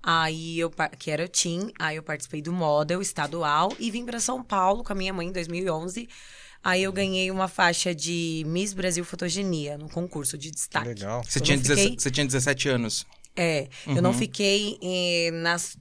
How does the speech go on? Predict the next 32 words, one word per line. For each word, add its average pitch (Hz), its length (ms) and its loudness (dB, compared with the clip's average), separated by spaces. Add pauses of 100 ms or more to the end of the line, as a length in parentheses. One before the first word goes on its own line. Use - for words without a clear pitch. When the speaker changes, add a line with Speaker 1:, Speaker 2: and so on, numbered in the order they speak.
Speaker 1:
três 185 200 2
primeiras 185 380 0
colocações, 190 500 -2
mas 208 200 0
eu 214 100 -2
levei 202 300 0
uma 214 140 0
faixa 190 380 2
de 185 460 -2
Miss 180 160 -2
Fotogenia, 180 720 -2
que - 120 -2
era 170 120 2
de 165 140 -4
destaque, 175 480 2
né, 190 140 0
pro 196 120 -4
meu 185 120 0
estado. 147 600 0
Speaker 2:
Uhum. 95 380 -12
Speaker 1:
De - 140 -8
todas 277 260 -2
as 285 100 -4
meninas 214 520 -4
que - 100 -16
participaram 180 760 0
na 170 120 -2
minha 170 200 -4
época, 170 300 -4
eu 175 60 0
acho 170 200 -2
que 170 320 -6